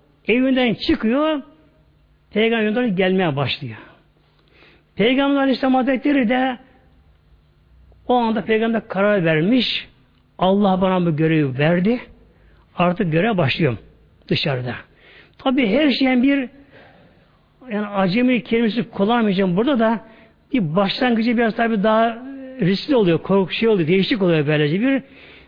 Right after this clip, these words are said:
Peygamberimiz de kendini çok küçük görüyor, kendini aşağı görüyor kendisini. Yani ben peygamberim demeye hayal ediyor peygamberimiz de insanlara karşı.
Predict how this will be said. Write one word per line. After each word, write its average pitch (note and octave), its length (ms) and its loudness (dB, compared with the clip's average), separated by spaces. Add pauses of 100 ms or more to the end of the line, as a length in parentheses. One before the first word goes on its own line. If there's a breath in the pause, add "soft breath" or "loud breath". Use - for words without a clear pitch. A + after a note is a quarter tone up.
(160 loud breath)
Peygamberimiz B3+ 760 2
de C#4 280 -2 (1080 soft breath)
kendini A#3+ 320 0
çok - 380 -2
küçük A#3 340 -2
görüyor, B3 580 2 (280 loud breath)
kendini A3 220 -2
aşağı G#3 460 0
görüyor A#3+ 380 0
kendisini. A#3+ 640 0 (340 loud breath)
Yani A3+ 240 0
ben A#3+ 180 0
peygamberim A3+ 800 2
demeye B3 280 2
hayal A3+ 320 0
ediyor C4 180 0
peygamberimiz E3+ 720 0
de C4 220 0
insanlara G3+ 420 0
karşı. C4 560 -2